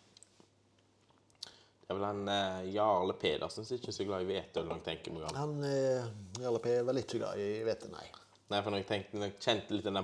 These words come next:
Speaker 1: bananen,
Speaker 2: Ja.
Speaker 1: så kom jeg på, ja, det er det eneste han sitter og syter om, husker jeg, når han drikker hveteøl, er den bananen. Men jeg, eh, har ikke noe imot den, jeg, altså.
Speaker 2: Nei. Det er sånn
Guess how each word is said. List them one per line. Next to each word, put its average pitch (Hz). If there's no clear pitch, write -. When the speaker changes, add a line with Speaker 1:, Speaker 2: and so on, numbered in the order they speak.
Speaker 1:
bananen, 104
Speaker 2:
Ja. 123
Speaker 1:
så 131
kom 131
jeg 117
på, 113
ja, 95
det 104
er 110
det 107
eneste 95
han 95
sitter 95
og 92
syter 92
om, 95
husker 143
jeg, 139
når 139
han 123
drikker 117
hveteøl, 107
er 101
den 98
bananen. 98
Men 139
jeg, 110
eh, -
har 90
ikke 90
noe 85
imot 87
den, -
jeg, -
altså. 143
Speaker 2:
Nei. 165
Det 127
er 113
sånn 120